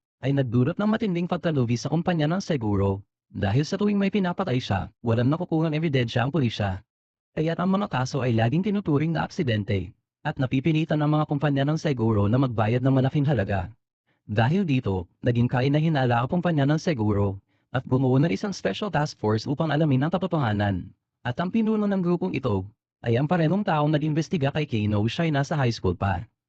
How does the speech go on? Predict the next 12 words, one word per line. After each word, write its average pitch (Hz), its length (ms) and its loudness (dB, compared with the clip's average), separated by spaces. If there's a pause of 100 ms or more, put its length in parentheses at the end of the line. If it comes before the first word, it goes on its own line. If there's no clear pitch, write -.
(340)
Ang 131 160 0
alagang 123 320 0
aso 151 240 -4
ng 160 80 2
lalaki 123 400 0
na 120 80 0
inalagaan 107 560 0
niya 113 80 2
ng 147 160 2
anim 151 240 -2
na 185 80 -2
taon 92 480 -2